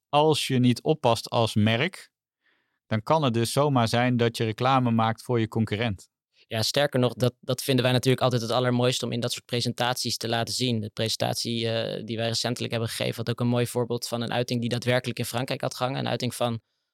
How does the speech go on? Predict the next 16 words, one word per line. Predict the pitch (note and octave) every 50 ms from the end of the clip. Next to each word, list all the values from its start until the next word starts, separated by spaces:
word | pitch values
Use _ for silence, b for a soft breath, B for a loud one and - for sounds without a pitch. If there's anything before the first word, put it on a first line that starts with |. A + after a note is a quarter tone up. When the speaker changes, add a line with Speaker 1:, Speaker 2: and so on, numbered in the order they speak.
| _
Speaker 2:
McDonald's, | - A#2 B2 A2 G#2+ C3 B2+ C#3 D3 D#3+ E3 - - - -
waarbij | - A2 A2 A2+ A#2 A#2+
ze | A#2+ A#2
een | A#2
soort | - - B2 A#2 -
van | - A#2 A#2 A2 - _ _ _ _ _ - D3+ - - -
pixelachtige | C3+ - - - C#3+ B2 G#2+ - - B2 - - A#2+ A#2+ A#2 A2+ _ _ _ _ _ _ _
Big | - A2 G2+ C3 A#2+ -
Mac | B2 C3 C3+ C3
hebben | - A#2 G#2+ A2+ A2
laten | G#2+ A2+ A#2 - - -
zien, | - A#2 B2 B2+ B2
waarbij | A2 A2 G#2 A#2 A#2
er | A#2+ A#2
verder | - - B2+ A#2 A#2+ A#2
geen | - - C3 C3+ C3 C3 C3